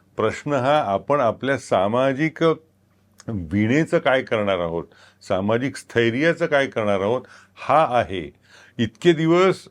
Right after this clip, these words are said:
तो, अ, आणि आपण किंवा ते आणि आपण हे धर्माच्या बाबतीत अवलंबून होतं,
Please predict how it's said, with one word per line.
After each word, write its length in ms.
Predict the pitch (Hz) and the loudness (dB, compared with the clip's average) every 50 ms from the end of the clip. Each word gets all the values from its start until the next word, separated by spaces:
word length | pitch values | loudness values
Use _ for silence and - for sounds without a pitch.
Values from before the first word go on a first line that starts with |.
| _ _ | _ _
तो, 560 | _ _ _ - 165 160 170 170 - - _ _ - 110 101 _ _ _ - _ _ - - | _ _ _ 2 4 4 4 4 2 -2 _ _ -18 -18 -18 _ _ _ -20 _ _ -10 -4
अ, 60 | 123 | -2
आणि 340 | 127 127 117 123 127 127 135 - | -2 0 0 -2 -2 -2 -2 0
आपण 380 | 123 131 120 104 139 139 113 92 | 0 0 2 4 2 2 2 2
किंवा 200 | 90 107 113 107 104 - 147 | 0 0 -2 -2 -2 0 0
ते 160 | 143 151 156 | 0 0 0
आणि 240 | - 135 135 139 135 | 0 -2 -2 -2 -2
आपण 460 | 123 120 117 - - 131 117 104 90 | 0 -2 -2 -2 0 0 0 0 -2
हे 380 | 80 78 107 131 147 147 139 - - - - _ _ - 95 | -6 -4 -2 -2 -2 -2 -4 -8 -18 -20 -20 _ _ -12 -8
धर्माच्या 560 | 95 98 104 104 107 113 131 156 160 - 185 180 | -6 -4 -2 0 0 2 2 0 0 2 0 2
बाबतीत 400 | 180 170 156 - - 170 - 151 | 2 2 2 0 -4 -4 0 0
अवलंबून 480 | 135 123 117 113 110 107 101 98 85 | 0 2 2 0 0 0 -2 -4 -4
होतं, 260 | 82 80 78 82 85 | -6 -8 -6 -8 -8